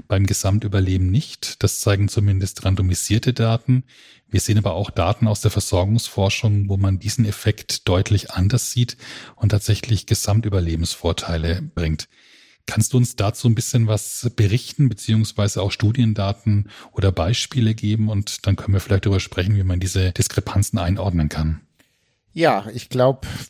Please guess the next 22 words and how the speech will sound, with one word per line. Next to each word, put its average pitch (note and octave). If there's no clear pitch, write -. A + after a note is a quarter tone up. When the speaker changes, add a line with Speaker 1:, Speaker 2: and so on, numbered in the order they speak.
Speaker 2:
wir B2+
sind D#3
uns A#2+
alle G#2+
einig, B2
die A#2
Paloma C3+
zwei C#3+
war B2+
mit C3+
die B2
Studie, C#3
die A#2+
im G#2
vergangenen B2
Jahr A#2
zweitausendzweiundzwanzig G2
am A2+
meisten C3
diskutiert A#2+
worden E2+
ist. E2